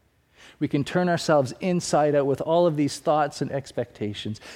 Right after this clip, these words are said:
but it comes back to the good news of the gospel. And so today, Lord, we simply open our hands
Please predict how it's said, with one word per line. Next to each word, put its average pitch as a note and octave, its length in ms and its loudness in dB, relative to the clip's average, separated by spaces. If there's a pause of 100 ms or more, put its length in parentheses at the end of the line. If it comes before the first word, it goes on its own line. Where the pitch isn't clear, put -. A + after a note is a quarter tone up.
but - 100 -6
it - 60 -8
comes C3+ 240 -4
back D3 300 2
to D3 80 -4
the C3 80 -2
good B2+ 220 0
news B2 200 -2
of A2+ 80 -2
the A2+ 80 -4
gospel. G2 600 -6 (1040)
And C3+ 100 -4
so D3 140 0
today, D3+ 340 4
Lord, C#3+ 280 4
we C3+ 80 0
simply B2 440 -4
open D#3 340 0
our A#2+ 140 0
hands B2 680 -8